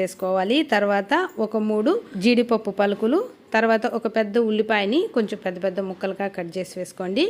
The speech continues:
తర్వాత ఒక స్పూన్ అల్లం వెల్లుల్లి పేస్ట్ వేసుకోవాలి, లేదా ఒక ఇంచు అల్లము, ఒక నాలుగు ఎల్లుల్లిపాయలైనా వేసుకోండి. నేనైతే అల్లం వెల్లుల్లి పేస్ట్ ఒక స్పూన్ వేసాను, మీకు ఏది వీలైతే అది వేసుకోండి. తర్వాత కొంచెం నీళ్లు పోసి వీటన్నిటిని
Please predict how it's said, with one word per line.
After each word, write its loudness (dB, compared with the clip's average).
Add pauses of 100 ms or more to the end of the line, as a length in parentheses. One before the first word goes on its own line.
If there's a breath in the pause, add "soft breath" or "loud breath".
(340 loud breath)
తర్వాత 4 (340)
ఒక 0
స్పూన్ 2
అల్లం 2
వెల్లుల్లి 0
పేస్ట్ -2
వేసుకోవాలి, 0 (560 loud breath)
లేదా 4 (400)
ఒక -4 (100)
ఇంచు 0
అల్లము, 0 (240)
ఒక -4 (340)
నాలుగు 0 (140)
ఎల్లుల్లిపాయలైనా 0
వేసుకోండి. -4 (100)
నేనైతే -2 (140)
అల్లం -2
వెల్లుల్లి -6
పేస్ట్ -4 (160)
ఒక -8
స్పూన్ -6
వేసాను, -2 (220)
మీకు -4
ఏది 0
వీలైతే 0
అది -4
వేసుకోండి. -2 (460 loud breath)
తర్వాత 2 (120)
కొంచెం 2 (200)
నీళ్లు 0
పోసి 2 (520 loud breath)
వీటన్నిటిని 4